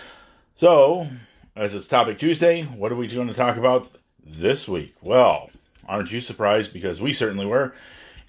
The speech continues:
It's nature as an adversary, not only in D and D, but other role-playing games as well.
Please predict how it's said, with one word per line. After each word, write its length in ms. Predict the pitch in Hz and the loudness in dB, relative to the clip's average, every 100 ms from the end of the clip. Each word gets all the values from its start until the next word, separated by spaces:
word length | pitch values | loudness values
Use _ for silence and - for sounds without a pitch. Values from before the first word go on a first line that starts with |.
| - | -8
It's 300 | 104 - 92 | -8 -8 -12
nature 960 | 85 87 95 135 139 135 135 139 139 _ _ _ _ _ _ _ _ _ _ | -10 -6 -4 -4 -4 -2 -2 -4 -10 _ _ _ _ _ _ _ _ _ _
as 280 | 92 101 104 | 0 0 0
an 100 | 110 | -4
adversary, 680 | 101 107 107 104 110 101 98 | -4 -4 -4 -6 -4 -4 -4
not 180 | 87 82 | -10 -14
only 340 | 78 78 - | -16 -20 -20
in 320 | 82 80 73 - | -20 -18 -18 -10
D 140 | 110 | -6
and 80 | 123 | -2
D, 120 | 147 | -2
but 220 | 160 160 - | 0 -2 0
other 260 | 165 156 | 0 2
role-playing 520 | 98 92 87 - 90 | 2 0 -2 -6 -8
games 260 | 82 85 85 | -8 -8 -8
as 140 | 85 | -12
well. 380 | 92 90 76 - | -10 -12 -12 -20